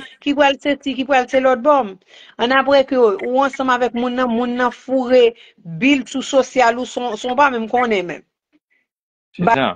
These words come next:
Speaker 2: se sa, m
Speaker 1: ale
Speaker 2: konnen.
Speaker 1: sa m tout bagay fin set up pou and stuff like that, ou vin nan peyi ou e peyi ou gate, how peyi ou gate, se paske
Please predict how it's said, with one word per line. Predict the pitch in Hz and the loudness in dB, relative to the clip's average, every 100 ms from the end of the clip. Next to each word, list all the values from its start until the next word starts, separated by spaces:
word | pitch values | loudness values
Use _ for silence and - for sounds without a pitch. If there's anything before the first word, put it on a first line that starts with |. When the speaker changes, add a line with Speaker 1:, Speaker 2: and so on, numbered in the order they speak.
| - _ - | -8 _ -12
Speaker 2:
se | 107 | -4
sa, | 120 | -4
m | 101 107 | -2 -2
Speaker 1:
ale | 233 | -2
Speaker 2:
konnen. | - | 0
Speaker 1:
sa | 294 269 | 0 -2
m | 269 | -4
tout | 277 | -2
bagay | 240 254 240 233 | 0 2 0 -2
fin | 269 233 | -6 -10
set | 214 254 240 | -2 -2 0
up | 226 - | -2 -4
pou | 254 | -8
and | 240 | -8
stuff | - 247 247 | -6 -4 -2
like | 240 233 | -2 2
that, | 262 - _ - - _ | 0 0 _ -20 -20 _
ou | 269 226 | 2 4
vin | 262 254 | 4 4
nan | 262 | 2
peyi | 233 269 269 | 4 4 4
ou | 262 | 2
e | 240 | 2
peyi | 226 254 233 | 2 0 0
ou | |
gate, | 196 220 214 214 202 | 2 2 2 -2 0
how | 226 233 | 0 2
peyi | 262 240 226 | 0 -2 -2
ou | 190 | 2
gate, | 214 214 220 | 2 2 -6
se | 214 | -6
paske | 214 226 262 | -6 -6 -6